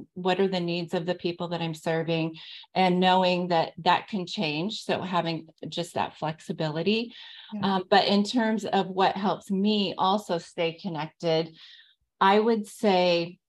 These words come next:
Speaker 1: several things, and I think they're all really important. And sometimes I'm doing them well, and sometimes I'm not,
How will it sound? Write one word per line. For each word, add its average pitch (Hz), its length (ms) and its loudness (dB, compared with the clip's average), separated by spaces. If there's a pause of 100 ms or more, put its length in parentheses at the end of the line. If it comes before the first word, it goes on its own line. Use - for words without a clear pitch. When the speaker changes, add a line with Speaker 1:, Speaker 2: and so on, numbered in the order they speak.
(140)
Speaker 1:
several 202 720 0
things, 208 520 -6 (120)
and 175 360 0
I 180 140 2
think 180 320 -6
they're - 160 -2
all 175 400 2
really 170 300 0
important. 180 580 -4
And 175 180 -6
sometimes 190 560 -2
I'm 175 160 -2
doing 170 340 0
them 165 200 0
well, 147 260 2
and 202 140 0
sometimes 185 560 -4
I'm 208 260 -2
not, 170 400 -2